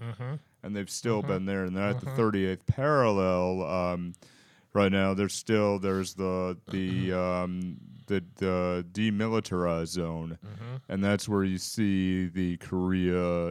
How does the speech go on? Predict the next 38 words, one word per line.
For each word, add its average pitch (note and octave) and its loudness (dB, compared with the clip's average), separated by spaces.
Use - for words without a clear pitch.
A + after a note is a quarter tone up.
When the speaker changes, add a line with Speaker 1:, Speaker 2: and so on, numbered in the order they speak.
Speaker 2:
um, F2 0
where F#2+ 2
you F#2 2
see F#2+ -2
the F2+ -2
North G2 0
Korean F#2 2
army F2+ 0
and F2+ -2
the E2+ -6
South G2 -2
Korean F2 -2
army F2 -2
just E2+ -4
right F#2+ 2
there F#2+ 2
staring F#2 0
at F2+ 0
each F2 -4
other, F2 0
Speaker 1:
Yeah, F2 0
Speaker 2:
ready F2+ 0
to E2+ -4
Speaker 1:
yeah. F2+ -2
Speaker 2:
go, F2 2
and F#2 0
it's G2 -4
not C3+ 0
a A#2+ -2
pretty F2+ -2
sight. - -10
Speaker 1:
No, G2+ -10
they're A2 -6
just A2 -8
there. G#2+ -10
Speaker 2:
Hmm. F#2+ -14
Now, G2+ 2
um, F2+ -2